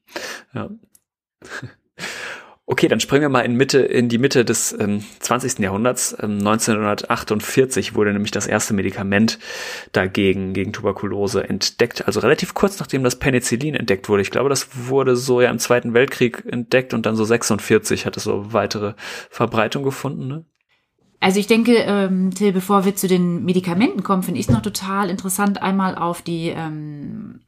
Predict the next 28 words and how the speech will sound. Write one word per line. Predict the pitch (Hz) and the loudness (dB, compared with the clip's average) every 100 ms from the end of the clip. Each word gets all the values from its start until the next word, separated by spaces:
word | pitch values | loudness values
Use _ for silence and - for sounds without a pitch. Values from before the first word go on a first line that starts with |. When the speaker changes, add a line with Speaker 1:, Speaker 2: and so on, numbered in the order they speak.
| _ | _
Speaker 2:
Idee | 175 170 180 | 0 6 6
der | 165 175 | 6 2
Impfung | 311 202 151 139 - _ _ | 2 2 0 -2 -12 _ _
einzugehen, | 165 160 143 147 151 143 | 0 0 -2 -6 -4 -4
weil | 143 156 | -2 0
das | 202 | 2
war | 294 | 4
ja | 294 | 2
vorher | 285 311 254 143 | 2 2 2 2
schon, | - - 165 - - _ - - - - _ - | -4 -8 -8 -8 -10 _ -20 -20 -20 -20 _ -4
dass | 170 | 0
sich | 190 180 | 0 2
da | 180 | -2
zwei | 180 175 170 185 185 | 0 2 4 4 2
Franzosen | 185 175 233 269 294 175 | 2 2 2 4 4 2
waren, | 160 | 0
das | 160 - | -2 -6
glaube | 156 165 190 233 | -4 0 2 2
ich, | 277 - - | 0 -2 -4
ähm, | 208 | -2
versucht | 202 202 202 | 0 0 0
haben, | 240 214 | 2 2
eine | |
Impfung | 214 302 185 | 2 0 0
zu | 151 139 | -2 -6
entwickeln. | 143 127 147 151 123 | -6 -6 -6 -6 -6
Speaker 1:
Stimmt, | - 143 110 95 - | -6 -2 -4 -4 -2
ja. | 107 | -2